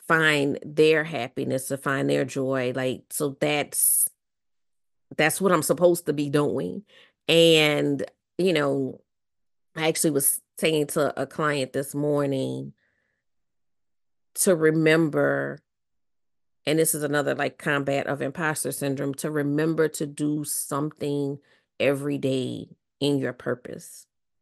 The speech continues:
And it don't have to be the biggest thing in the world. It could be something, you know, as small as, um,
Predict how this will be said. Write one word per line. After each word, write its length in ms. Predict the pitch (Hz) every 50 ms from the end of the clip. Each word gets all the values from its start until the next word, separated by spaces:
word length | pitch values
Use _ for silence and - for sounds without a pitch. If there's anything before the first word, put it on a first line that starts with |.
| _ _ _ _ _ _ _ _ _ _ _ _ _ _ _ _ _ _ _ _ _ _ _ _ _ _ _ _ _ _ _ _ _ _ _ _ _ -
And 100 | 151 156
it 100 | 165 160
don't 200 | 165 165 160 185
have 220 | 202 175 160 -
to 80 | - 180
be 140 | 156 170 175
the 80 | 175
biggest 380 | 143 139 165 170 165 170 165 -
thing 180 | - 156 156 151
in 80 | 151
the 80 | 160 151
world. 600 | 147 147 147 139 135 131 131 127 135 143 - 160 _ _ _ _ _ _ _ _ _ _ _ _ _ _ _ _ _ _ _ _
It 160 | 127 160 165
could 140 | 165 180 165
be 180 | 147 165 156 151
something, 720 | - - 170 151 160 160 - 160 160 156 151 147 147 - - _ -
you 160 | 156 165 170
know, 320 | 147 143 143 143 135 -
as 220 | - 147 151 147 -
small 460 | - 151 151 147 143 147 147 147 147
as, 240 | 147 143 143 139 131 - -
um, 560 | 147 160 156 151 147 143 143 143 143 147